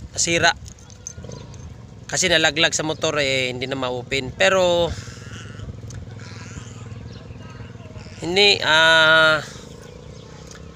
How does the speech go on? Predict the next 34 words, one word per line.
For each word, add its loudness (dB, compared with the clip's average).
paki-ano 4
na 6
lang, 6
mga 4
idol, 2
sa 4
akin -2
yung 0
YouTube -6
channel. 4
Ah, -6
kung -4
sino 0
man 0
yung -2
mga 0
subscriber 0
ko -6
dun -4
sa 4
YouTube -2
channel 0
ko, -2
Loro 0
May -2
James -4
Vlog. 2
Mga 2
idol, 2
ito 0
na 6
yung 2
legit 0
ko. 2